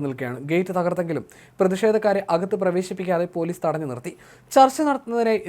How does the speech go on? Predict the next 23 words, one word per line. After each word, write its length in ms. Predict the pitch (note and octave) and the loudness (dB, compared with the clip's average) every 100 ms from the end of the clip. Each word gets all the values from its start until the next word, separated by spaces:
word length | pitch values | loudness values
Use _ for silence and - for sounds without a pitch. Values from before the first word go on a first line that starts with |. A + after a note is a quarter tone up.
| F3+ | -2
രണ്ട് 180 | G3 G#3+ | -2 0
വൈദികരെ 360 | G#3 F#3+ F#3 F#3 | 2 2 0 0
പോലീസ് 240 | F3+ F3 F3+ E3 | -2 -4 -4 -4
അകത്തേക്ക് 300 | E3 E3 D#3+ | -4 -4 -6
പ്രവേശിപ്പിച്ചു. 500 | C#3+ C3+ B2+ D3 C3 - - - - B3 | -4 -4 -6 -10 -10 -14 -20 -20 4 6
എറണാകുളം 380 | C4 D4 D#4 B3 | 8 6 6 4
ബിഷപ്പ് 280 | A3 B3+ A#3+ | 2 0 2
ഹൗസിലെ 300 | A#3+ A#3 A3+ A3 | 2 2 0 0
സംഘർഷത്തിൽ 440 | G3+ F#3+ G#3 G3 F#3 | -4 -6 -6 -4 -2
വൈദികരെ 400 | E3+ F3 G3+ G#3 G3+ | 0 2 0 -2 -2
പോലീസ് 360 | F3 F3+ F#3+ E3 D#3 | -2 -2 -4 -6 -2
ബലം 220 | E3+ G#3+ F#3+ | 0 0 0
പ്രയോഗിച്ച് 380 | F#3 F3+ F3+ E3+ | 0 0 -2 -4
നീക്കുന്നതിന്റെ 500 | E3 F3+ F3+ F3+ E3+ - - - | -4 -4 -2 -2 -2 -4 -16 -6
സി 100 | B3+ A#3+ | 0 2
സി 80 | B3 | 2
ടി 60 | C4 | 2
വി 60 | A#3 | 4
ദൃശ്യങ്ങൾ 340 | G#3+ G#3+ G3+ F#3+ | 2 0 -2 0
പുറത്തു 240 | F3+ F3 E3+ | 0 0 -2
വന്നിരുന്നു. 300 | C3 C3 D#3+ - - - _ | -4 -6 -10 -12 -20 -20 _
പ്രതിഷേധിക്കുന്ന 640 | A#3 A#3+ B3 C#4+ C4+ C4+ A#3 | 6 6 6 4 4 2 4
വൈദികരെ 400 | G#3 G3+ G#3+ A3 | 4 4 4 4